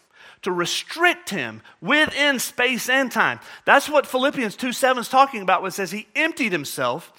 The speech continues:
he assumed the form of the servant, and he took on the likeness of humanity. Having a body,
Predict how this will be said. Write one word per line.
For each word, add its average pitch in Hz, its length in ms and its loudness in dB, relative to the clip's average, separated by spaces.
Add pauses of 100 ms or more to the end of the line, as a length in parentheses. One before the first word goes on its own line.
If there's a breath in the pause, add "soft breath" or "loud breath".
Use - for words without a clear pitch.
(260 loud breath)
he 208 120 -4
assumed 277 580 -2
the 220 40 0
form 208 300 -2
of 180 60 -6
the 165 80 -10
servant, 175 440 -4
and 139 120 -14
he 135 40 -14
took - 260 -16
on 165 100 -6
the 131 100 -8
likeness 156 500 -4
of 123 120 -16
humanity. 156 600 -18 (1160 soft breath)
Having 269 340 4
a 202 40 -2
body, 175 600 -2